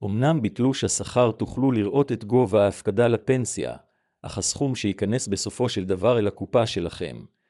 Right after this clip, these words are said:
יהיה שונה בגלל דמי הניהול המפחיתים מגובה ההפקדה.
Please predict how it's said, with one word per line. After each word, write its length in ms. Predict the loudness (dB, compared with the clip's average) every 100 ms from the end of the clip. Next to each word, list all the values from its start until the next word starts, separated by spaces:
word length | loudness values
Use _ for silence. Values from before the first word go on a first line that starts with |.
| _ -2
יהיה 200 | 2 2
שונה 340 | 2 0 0
בגלל 420 | -2 0 2 2
דמי 220 | 2 -2 0
הניהול 400 | 0 0 0 0
המפחיתים 680 | -2 -6 -10 -4 -4 -2
מגובה 460 | -4 0 0 2 2
ההפקדה. 540 | 0 -4 -2 -2 -2